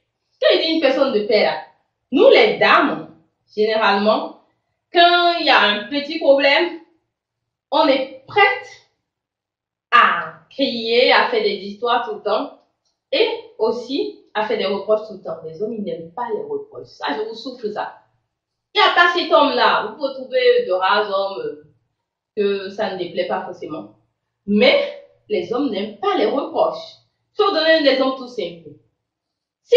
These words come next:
vous n'aimez pas que la chambre, euh, soit désordonnée, des choses comme ça, prenez vos dispositions.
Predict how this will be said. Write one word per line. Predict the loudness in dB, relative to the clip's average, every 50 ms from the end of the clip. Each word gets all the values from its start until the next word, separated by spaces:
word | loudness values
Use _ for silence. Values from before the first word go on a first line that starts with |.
| 6 6
vous | 6 4 4
n'aimez | 4 4 4 4 4 2 0 0
pas | -2 -2 -4 -4 -4 -8 -14 -20 _ _ _ _ _ _ _ _ _ _ _ _ _ _ _ _ _ _ _ -2
que | 2 4 4 4 6 6 6 6 4 4 2 -4 -8 -12 _ _ _ -8
la | -6 -4 -4 -6
chambre, | -6 -4 -2 0 2 2 0 0 -2 -2 -2 -2 0 0 0 0 0 0 -2
euh, | -4 -8 -12
soit | -16 -12 -6 -2 -2 -2 -2
désordonnée, | -4 -6 -6 -2 -2 -2 0 0 -2 -2 -2
des | -4 -8 -12
choses | -14 -20 -20
comme | -20 -20 -20
ça, | _ -14 -14 -14 -14 -16 _ _ _ _ _ _ _ _ _ _ _
prenez | _ -2 0 0 2 2 0
vos | 0 -2 -2
dispositions. | -4 -6 -6 -4 -4 -4 -4 -2 -2 0 0 0 0 -4 -10